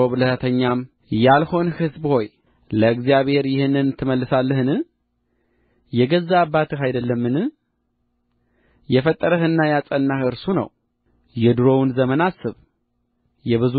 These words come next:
ትውልድንም ዓመታት አስተውል። አባትህን ጠይቅ ያስታውቅህማል፣ ሽማግሌዎችህን ጠይቅ ይነግሩህማል።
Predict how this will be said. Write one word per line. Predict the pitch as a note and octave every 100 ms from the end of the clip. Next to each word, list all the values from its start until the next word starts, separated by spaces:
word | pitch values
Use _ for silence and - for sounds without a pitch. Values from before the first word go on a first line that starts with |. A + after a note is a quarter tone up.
| C#3+
ትውልድንም | C#3 C#3+ C#3+ C#3 D3 C#3+ C#3+ -
ዓመታት | C3 C3+ - C#3 - _ _ _ _ _ _ _ _ _ A#2
አስተውል። | B2 - G3+ C#3 - _ _ _ _ _ _ _ _ _ -
አባትህን | G#2 G#2+ A#2 A#2 C#3 C#3+
ጠይቅ | D3 D3+ C#3 - _ _ _ -
ያስታውቅህማል፣ | G#2+ - B2 B2+ C3 C#3 C3+ B2 G2 _ _ _ _ _ _ -
ሽማግሌዎችህን | - C3+ D3+ E3 F3 F#3 F3+ - F#3
ጠይቅ | F3 F3+ E3 - _ -
ይነግሩህማል። | G#2 G#2+ G#2+ A#2 A#2+ B2 A2+